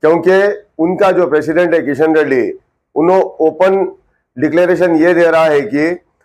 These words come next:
अगर, अगर तेलंगाना स्टेट में हमारी अगर हुकूमत बनती है, तो जो हमारा जो फिलहाल जो ला-, कांग्रेस के तरफ से जो चार परसेंट minorities को reservation दिया गया था, उसको ख़त्म करने का open ऐलान उन्होंने करे है।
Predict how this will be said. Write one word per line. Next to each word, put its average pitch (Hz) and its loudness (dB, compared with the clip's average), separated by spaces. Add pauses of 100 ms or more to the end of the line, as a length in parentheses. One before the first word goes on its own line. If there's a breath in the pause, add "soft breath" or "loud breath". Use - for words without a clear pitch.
(120)
अगर, 170 0
अगर 170 0
तेलंगाना 165 0
स्टेट 160 -2
में 160 2
हमारी 147 2
अगर 151 2
हुकूमत 143 -2
बनती 131 -2
है, 147 0 (1160)
तो 151 2
जो 160 -2
हमारा 151 2
जो 151 -6
फिलहाल 156 0
जो 165 -2 (380 loud breath)
ला-, 131 0
कांग्रेस 156 -4
के 180 -2
तरफ 160 0
से 175 0
जो 170 2
चार 151 2
परसेंट 151 -2
minorities 151 0
को 165 -4
reservation 147 -2
दिया 131 0
गया 135 2
था, 156 -4 (120)
उसको 143 -4
ख़त्म 165 -2
करने 156 0
का 165 2
open 151 0
ऐलान 151 2
उन्होंने 160 2
करे 117 0
है। 101 -6